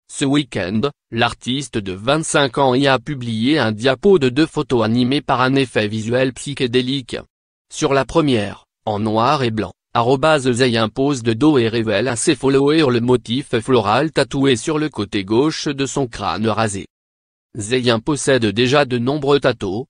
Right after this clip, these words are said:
essentiellement sur le torse et aux deux bras. Il est également tatoué aux jambes. En commentaire,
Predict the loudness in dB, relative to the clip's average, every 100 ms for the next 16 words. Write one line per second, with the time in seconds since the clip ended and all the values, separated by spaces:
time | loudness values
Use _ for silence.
0 | _ -2 0 0 -2 0 2 2 0 -2
1 | -6 -6 -2 -2 -2 -4 0 2 2 2
2 | 0 -2 -10 -14 _ _ _ -4 0 0
3 | 0 -2 0 0 0 -2 -4 -2 -2 2
4 | 2 2 -2 -4 -6 -12 -14 _ _ _
5 | _ _ _ -8 -4 -2 0 0 -2 0
6 | 0 -2